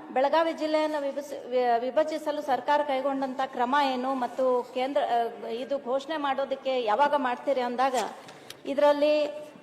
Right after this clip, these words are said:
ಆ, ಜಿ-, ಈ ಚಿಕ್ಕೋಡಿ ತಾಲೂಕನ್ನ ನೂತನ ಜಿಲ್ಲಾ ಕೇಂದ್ರವನ್ನಾಗಿ ಸೃಜಿಸುವ ಸಂಬಂಧ ಕೋರಿಕೆಗಳು ಸ್ವೀ-, ಕೋರಿಕೆಗಳು ಸ್ವೀಕೃತವಾಗಿವೆ ಅಂತ ಹೇಳಿ ಉತ್ತರ ಇದೆ ಅನ್ನ-, ಆ, ಅಧ್ಯಕ್ಷ. ಮತ್ತು ಇದರ ಒಂದು ರಿಪೋರ್ಟ್ ಅನ್ನ ಪ್ರಾದೇಶಿಕ ಆಯುಕ್ತರು ಬೆಳಗಾವಿ ಅವರಿಗೆ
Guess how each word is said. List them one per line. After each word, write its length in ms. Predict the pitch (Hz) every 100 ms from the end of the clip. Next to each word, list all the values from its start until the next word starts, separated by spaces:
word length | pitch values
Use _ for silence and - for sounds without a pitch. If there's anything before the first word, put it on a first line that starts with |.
| - -
ಆ, 240 | - 254 247
ಜಿ-, 200 | 247 277
ಈ 500 | 254 262 262 233 226
ಚಿಕ್ಕೋಡಿ 440 | 226 247 311 320
ತಾಲೂಕನ್ನ 500 | 320 285 311 311 294 311
ನೂತನ 320 | 269 262 302
ಜಿಲ್ಲಾ 280 | 302 269 294
ಕೇಂದ್ರವನ್ನಾಗಿ 680 | 302 277 285 285 269 277 269
ಸೃಜಿಸುವ 520 | 269 247 277 269 285
ಸಂಬಂಧ 400 | 262 240 247 269
ಕೋರಿಕೆಗಳು 600 | 285 285 262 269 254 269
ಸ್ವೀ-, 640 | 277 254 285 269 247 - -
ಕೋರಿಕೆಗಳು 560 | 285 339 320 294 294
ಸ್ವೀಕೃತವಾಗಿವೆ 920 | 339 254 294 311 - 294 262 247 277 254
ಅಂತ 200 | 247 233
ಹೇಳಿ 160 | 254
ಉತ್ತರ 220 | 247 254
ಇದೆ 260 | 240 240 226
ಅನ್ನ-, 300 | 220 214 -
ಆ, 200 | 208 208
ಅಧ್ಯಕ್ಷ. 320 | 202 240 240 277 285 - - -
ಮತ್ತು 260 | 269 277 320
ಇದರ 280 | 320 294 302 294
ಒಂದು 480 | 269 269 269 269 254
ರಿಪೋರ್ಟ್ 440 | 247 262 330 330
ಅನ್ನ 160 | 302 277 302
ಪ್ರಾದೇಶಿಕ 580 | 277 247 320 320 320 302
ಆಯುಕ್ತರು 560 | 277 269 294 - 277
ಬೆಳಗಾವಿ 540 | 294 233 247 277 302 294
ಅವರಿಗೆ 360 | 262 226 196